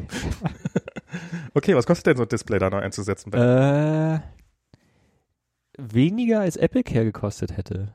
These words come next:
Speaker 1: Okay.
Speaker 2: glaube ich. Also ich glaube, es war so, dass es sich erst ab dem zweiten, äh, Display gelohnt hätte.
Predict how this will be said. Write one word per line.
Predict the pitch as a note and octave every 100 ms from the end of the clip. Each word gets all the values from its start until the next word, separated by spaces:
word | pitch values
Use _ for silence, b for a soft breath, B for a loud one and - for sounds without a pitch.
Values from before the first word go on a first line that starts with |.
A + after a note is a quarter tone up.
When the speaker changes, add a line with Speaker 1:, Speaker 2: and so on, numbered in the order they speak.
| _
Speaker 1:
Okay. | D#3+ D#3 C#3
Speaker 2:
glaube | C#3+ G2
ich. | G2 -
Also | A2+ A2+ A#2+ -
ich | -
glaube, | - A#2+ C3+
es | D#3 -
war | C3
so, | A#2+ D#3+
dass | D3
es | C#3
sich | C3+ C3
erst | C3 C#3+
ab | -
dem | B2
zweiten, | - G#2 A#2+ D#3+ D#3+ D#3+ _ _ _ -
äh, | A#2+ A#2+ A#2+
Display | A#2 C3+ - B2+
gelohnt | A#2 A#2+ D#3
hätte. | F3 - G3